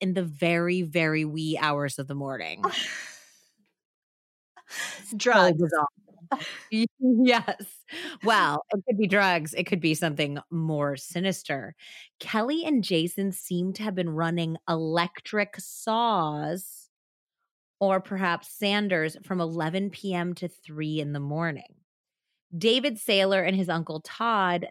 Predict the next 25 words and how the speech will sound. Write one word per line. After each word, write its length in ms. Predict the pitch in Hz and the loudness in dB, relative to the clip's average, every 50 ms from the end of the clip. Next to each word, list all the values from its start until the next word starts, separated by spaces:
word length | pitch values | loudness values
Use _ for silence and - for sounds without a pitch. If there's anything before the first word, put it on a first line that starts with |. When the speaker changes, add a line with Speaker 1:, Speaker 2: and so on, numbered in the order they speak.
| - - | -6 -4
Speaker 1:
thought 180 | 220 214 220 | -2 -2 0
it 80 | 214 196 | 0 -2
was 140 | 208 185 185 | -2 -2 -4
very 540 | 180 160 156 151 190 190 196 214 247 262 | -8 -10 -4 0 2 4 4 4 2 0
bizarre 520 | 233 247 233 180 180 156 151 151 151 156 - | 0 -2 -2 0 0 0 2 2 0 0 -2
and 140 | - 190 190 - | -2 -4 -4 -2
asked 360 | 190 208 233 285 320 - - | -2 0 0 -2 -4 -10 -6
Jason 440 | - 220 196 196 190 - 196 175 165 | -2 0 0 0 0 -2 -4 -4 -2
what 160 | 165 170 - | -2 -4 -2
they 80 | - 185 | 0 0
had 120 | 180 175 | 0 0
been 140 | 180 170 165 - | 0 -4 -2 -2
up 160 | 220 226 - | -4 -4 -4
to 140 | - - 175 | -6 -6 -4
the 100 | 160 165 | -2 -2
next 320 | 165 156 156 - - - | -2 -2 -4 -4 -10 -6
day. 360 | - 240 233 202 160 196 202 - _ - - - - - _ _ | -2 0 2 2 0 -2 -6 -14 _ -20 -20 -20 -20 -20 _ _
Jason 400 | - 220 208 226 220 - 285 311 | 0 2 2 2 2 0 -4 -6
told 260 | - - 247 214 214 196 | -4 -2 -2 -2 0 0
them 120 | 208 202 | 0 0
they 120 | 190 185 | 2 2
were 180 | 180 170 165 156 | 2 0 0 -2
remodeling 760 | 156 165 196 220 240 233 208 190 196 196 196 190 180 170 170 | -4 -4 -4 -4 -2 0 0 0 0 0 -2 -4 -4 -4 -2
their 160 | 170 165 156 | -2 -2 -2
house 960 | 156 - - - 220 220 185 151 143 147 151 185 196 - - - - - - | -4 -6 -6 -4 -2 0 0 0 -2 -2 -4 -6 -6 -8 -16 -18 -20 -20 -20